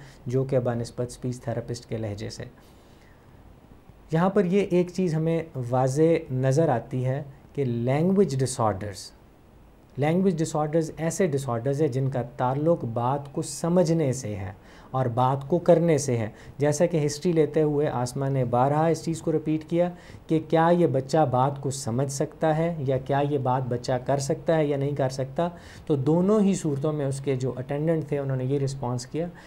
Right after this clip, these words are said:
कि शायद बच्चा ना तो बात complete अंदाज में कर सकता था, इशारों की ज़बान इस्तेमाल करता था, gestures का इस्तेमाल करता था, चीज़ों को पॉइंट आउट करता था, लेकिन अल्फाज का जा-, सहारा नहीं लेता था। इस चीज़ को हम कहते हैं language disorders। Language disorders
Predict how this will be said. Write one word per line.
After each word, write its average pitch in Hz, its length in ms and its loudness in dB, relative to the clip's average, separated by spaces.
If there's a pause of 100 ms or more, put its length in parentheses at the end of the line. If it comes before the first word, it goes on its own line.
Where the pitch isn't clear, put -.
(140)
कि 131 80 -4
शायद 131 440 0
बच्चा 123 300 -2
ना 135 160 0
तो 123 140 -4
बात 110 280 -4
complete 127 380 -4
अंदाज 113 340 -2
में 113 140 -6
कर 147 140 0
सकता 170 380 0
था, 165 280 -2
इशारों 135 340 -2
की 156 80 -4
ज़बान 147 280 0
इस्तेमाल 147 400 -4
करता 143 340 -2
था, 147 300 -2 (320)
gestures 170 460 6
का 170 120 -2
इस्तेमाल 131 420 -2
करता 127 340 -2
था, 131 280 -2 (260)
चीज़ों 160 280 0
को 156 120 0
पॉइंट 151 320 0
आउट 139 200 2
करता 127 280 -2
था, 151 40 -2
लेकिन 143 280 -2
अल्फाज 151 400 0
का 151 120 -2
जा-, 131 200 -4
सहारा 127 480 -4 (180)
नहीं 127 240 0
लेता 113 300 -4
था। 117 180 -10 (520)
इस 247 220 0
चीज़ 208 200 2
को 202 100 0
हम 175 120 2
कहते 165 280 0
हैं 160 120 0
language 123 520 2
disorders। 98 640 -8 (120)
Language 151 460 0
disorders 170 720 2